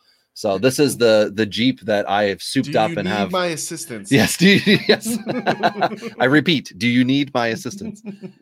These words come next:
Speaker 1: Um, this is the Jeep that I've souped up, and it's now running on eighteen volt Milwaukee batteries. So that sucker flies, and that's the second time that he's spun the wheel off. So,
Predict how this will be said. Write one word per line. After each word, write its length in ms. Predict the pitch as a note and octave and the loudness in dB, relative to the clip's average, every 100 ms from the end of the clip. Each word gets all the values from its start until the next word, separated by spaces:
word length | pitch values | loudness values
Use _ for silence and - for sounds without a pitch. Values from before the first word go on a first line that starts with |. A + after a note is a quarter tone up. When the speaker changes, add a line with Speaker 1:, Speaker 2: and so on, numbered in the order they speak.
| - | -10
Speaker 1:
Um, 460 | - A2+ G#2+ G#2 G#2+ _ _ _ - | 0 2 2 0 -8 _ _ _ -18
this 360 | A2+ A#2 C3+ | -10 -2 -2
is 100 | C3+ | -2
the 80 | A2+ | -6
Jeep 220 | G#2+ A#2+ | -4 -4
that 100 | A#2+ | 0
I've 180 | A2 G2+ | 0 0
souped 300 | - C3 B2+ | 0 -2 2
up, 180 | A2 G#2 | 0 2
and 100 | G#2 | -2
it's 200 | G2+ - | -2 -4
now 340 | G#2+ F#2+ G2 G2 | -4 -4 -4 -2
running 280 | G2+ G2+ G2 | -2 -2 -4
on 160 | F#2+ | -4
eighteen 360 | A2+ A2 A2+ G#2 | -4 -6 -4 -4
volt 200 | G2 F#2 | -4 -4
Milwaukee 440 | G2 G2 G#2+ - | -2 2 2 2
batteries. 520 | G#2+ F2+ F2 F2 F2 - | -2 -2 -2 -4 -6 -8
So 520 | - - F#2+ F#2 F#2 | -10 -4 -2 -4 -4
that 280 | G#2 A2 G#2+ | 2 2 2
sucker 320 | A2+ G2+ G2 | -2 0 -6
flies, 540 | - G2 F#2 F#2 F2+ _ _ _ | -2 0 2 0 -6 _ _ _
and 280 | G2 F#2 F#2 | -4 -4 0
that's 220 | G2+ G#2 | -2 -2
the 80 | G#2 | -4
second 360 | - A#2 A#2 G#2 | 0 0 0 -2
time 260 | G2+ F#2+ | -2 -2
that 100 | F#2+ | -4
he's 140 | F#2 - | -6 -8
spun 300 | - G2+ F#2+ | -2 -2 -2
the 80 | F2+ | -6
wheel 260 | F#2+ F#2 | -6 -6
off. 260 | F#2 F#2 - | -6 -8 -6
So, 260 | - F#2 | -6 -6